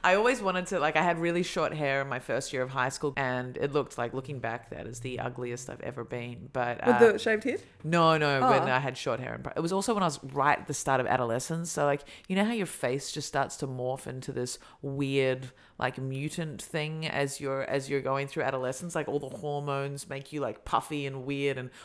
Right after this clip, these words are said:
Speaker 1: all your features are somehow, like, disproportionate. Yeah, I added short hair, uh, to that.
Speaker 2: <laughs> I can't imagine
Speaker 1: It,
Speaker 2: that.
Speaker 1: it's some
Speaker 2: I had
Speaker 1: shocking
Speaker 2: braces.
Speaker 1: photos. I had braces also
Speaker 2: Oh,
Speaker 1: during this.
Speaker 2: right, yeah.
Speaker 1: Yeah, I was the,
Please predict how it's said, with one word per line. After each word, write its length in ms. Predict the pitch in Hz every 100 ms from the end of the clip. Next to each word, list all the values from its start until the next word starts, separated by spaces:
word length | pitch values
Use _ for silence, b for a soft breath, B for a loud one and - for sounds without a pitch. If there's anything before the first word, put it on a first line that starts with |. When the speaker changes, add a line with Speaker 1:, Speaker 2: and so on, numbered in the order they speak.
| B
Speaker 1:
all 100 | 151
your 120 | 135
features 460 | - 147 143 151 135
are 60 |
somehow, 500 | 123 139 135 139 127
like, 200 | 127 117
disproportionate. 920 | 139 131 - 139 - - - 151 139 - B B B
Yeah, 120 | 160 135
I 200 | 139 -
added 320 | 143 139 127
short 420 | - - 160 135 -
hair, 560 | 135 131 120 104 139 -
uh, 260 | 135 135 311 262
to 80 | 165
that. 300 | 123 156 -
Speaker 2:
<laughs> 40 |
I 20 | 302
can't 260 | 466 415
imagine 600 | 285 - 220 - 233 - -
Speaker 1:
It, 180 | 165
Speaker 2:
that. 100 | -
Speaker 1:
it's 320 | 160 - - 190
some 140 | 143 - -
Speaker 2:
I 40 | 277
had 60 |
Speaker 1:
shocking 160 | 370 247
Speaker 2:
braces. 360 | 190 185 131 175
Speaker 1:
photos. 380 | 135 131 123 -
I 120 | - 170
had 160 | 180
braces 360 | 151 139 160 147
also 320 | - 131 -
Speaker 2:
Oh, 80 | 220
Speaker 1:
during 300 | 226 226 220
this. 80 | 214
Speaker 2:
right, 280 | 208 214 202
yeah. 100 | 196
Speaker 1:
Yeah, 180 | 196 - -
I 160 | 143 151
was 200 | 151 147
the, 420 | 160 147 143